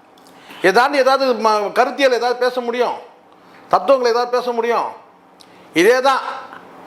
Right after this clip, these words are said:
நான் பேச போறது, பேச போறதே மூணு நிமிஷம். நீயே சொல்ற, நீ எவ்வளோ அனுமதி கேட்ட, ஏன் வந்து பேச மறு-, வந்து இது பண்றாங்க?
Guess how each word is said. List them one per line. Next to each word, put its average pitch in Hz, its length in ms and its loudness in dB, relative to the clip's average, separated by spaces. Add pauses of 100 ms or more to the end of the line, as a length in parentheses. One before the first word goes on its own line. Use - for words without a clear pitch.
(380)
நான் 233 280 2
பேச 254 140 4
போறது, 233 260 2
பேச 240 280 0
போறதே 226 320 0
மூணு 233 120 -2
நிமிஷம். 226 280 -4
நீயே 220 200 0
சொல்ற, 170 360 -2 (680)
நீ 160 100 -2
எவ்வளோ 196 240 2
அனுமதி 220 360 0
கேட்ட, 190 500 0
ஏன் 196 320 -4
வந்து 185 220 -10
பேச 190 300 -2
மறு-, 175 320 -2
வந்து 175 160 -4
இது 170 100 -6
பண்றாங்க? 165 580 -2